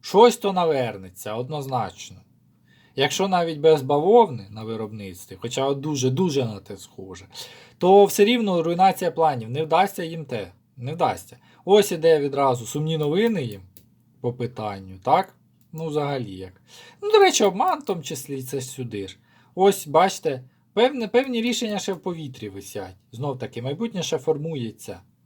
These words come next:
Тобто, ну, це не про вищі сили в даному випадку ні разу. А ось якраз що, щодо чого?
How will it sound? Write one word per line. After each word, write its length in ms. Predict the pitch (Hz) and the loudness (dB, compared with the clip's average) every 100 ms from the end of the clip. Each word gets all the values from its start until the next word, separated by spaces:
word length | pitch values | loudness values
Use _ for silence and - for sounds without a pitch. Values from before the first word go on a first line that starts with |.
| _ _ _ _ _ _ _ _ _ _ - | _ _ _ _ _ _ _ _ _ _ -14
Тобто, 340 | 113 - 107 143 | -12 -10 -14 -14
ну, 260 | 165 240 | -10 -10
це 160 | 240 302 | -6 -6
не 120 | 220 | -4
про 180 | - 151 | -2 -2
вищі 280 | 123 - 101 | -4 -8 -16
сили 240 | - 107 | -14 -14
в 40 | |
даному 200 | 107 113 | -12 -12
випадку 360 | 110 120 110 131 | -10 -10 -10 -8
ні 120 | 135 | -4
разу. 440 | 185 254 233 240 233 _ _ - | 4 4 4 -2 -8 _ _ -2
А 200 | 151 185 | 4 6
ось 320 | 233 233 - | 6 6 2
якраз 400 | 185 196 185 175 | -4 -2 -2 -2
що, 360 | - 165 139 117 | -6 -2 -2 -2
щодо 340 | 160 156 165 | -2 -2 -4
чого? 560 | - 202 165 120 98 | 0 2 4 0 -6